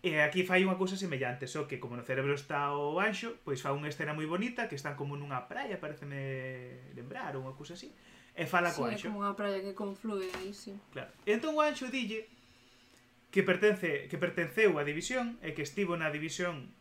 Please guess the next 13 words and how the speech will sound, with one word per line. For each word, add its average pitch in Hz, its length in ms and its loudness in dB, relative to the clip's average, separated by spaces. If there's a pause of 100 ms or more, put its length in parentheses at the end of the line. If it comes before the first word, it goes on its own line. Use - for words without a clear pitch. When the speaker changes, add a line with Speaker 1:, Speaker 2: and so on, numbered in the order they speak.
(120)
Speaker 1:
ao - 140 -10
mesmo 165 260 -2
tempo 156 300 2
que 131 80 -8
estivo 147 180 -4
a 147 80 0
doutora, 220 460 -4 (680)
na 120 300 -6
súa 127 160 -2
vida 151 320 0
que 139 80 0
non 147 160 -2
lembra 185 400 -2